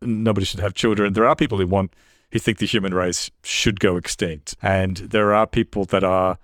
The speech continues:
you know, e-, extremists in environmentalism, just like in anything else. And it is a trick to, to make out that, that, that sliver, that sliver of a sliver of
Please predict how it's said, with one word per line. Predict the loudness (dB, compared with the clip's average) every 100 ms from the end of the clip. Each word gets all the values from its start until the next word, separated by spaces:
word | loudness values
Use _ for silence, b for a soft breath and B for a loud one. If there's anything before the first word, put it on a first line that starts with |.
| _ _ _ -2
you | 0
know, | 2
e-, | 0 -2
extremists | -2 0 2 2 2 0 -2 -2
in | -2 -2
environmentalism, | 0 0 2 0 -2 0 0 0 -2 -4 -4
just | -4 -4 -8 -10 -12 -4
like | -2 0 -2
in | -2
anything | 0 -2 -4 0
else. | 2 2 -2 -6 _ _ _ _ -4
And | 0 0 -2 -4 -12 -14 -6
it | -2
is | 0
a | -2
trick | -4 0 0 0 -10 _
to, | -6 -6 -6 -10 b b b
to | -6
make | -2 -2 0
out | 0 0 -2
that, | -4 -4 _ _ _
that, | -4 -4 0
that | -2 -2 -4
sliver, | -4 -2 0 2 2 2 0 -4 _ _ -10
that | -6
sliver | -2 -2 0 -2 0 0 -2
of | -4
a | -4
sliver | -4 -4 -2 0 0 -2
of | -2 -2 -2 -8 -16